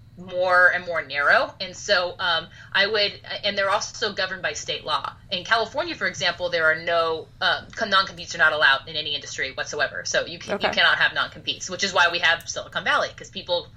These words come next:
Speaker 1: hop around in companies and they're free as a bird. Um, Utah law, um, has a limit of one year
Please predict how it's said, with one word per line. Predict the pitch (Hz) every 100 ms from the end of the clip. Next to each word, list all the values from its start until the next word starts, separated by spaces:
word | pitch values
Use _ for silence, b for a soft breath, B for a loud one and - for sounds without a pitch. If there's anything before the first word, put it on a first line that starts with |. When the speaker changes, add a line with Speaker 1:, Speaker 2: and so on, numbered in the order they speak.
| b b b
Speaker 1:
hop | 165 220
around | 220 214
in | 240
companies | 226 214 185 208 285
and | 208 185 175 170
they're | 156
free | 156 - 185
as | 170
a | 175
bird. | 185 147 -
Um, | 170 151 - B B B
Utah | - 196 214 247 233
law, | 185 175 180 180 b b
um, | 190 165 151
has | - 180
a | 170
limit | 156 170 165
of | 165
one | 165 175 170
year | 151 117 -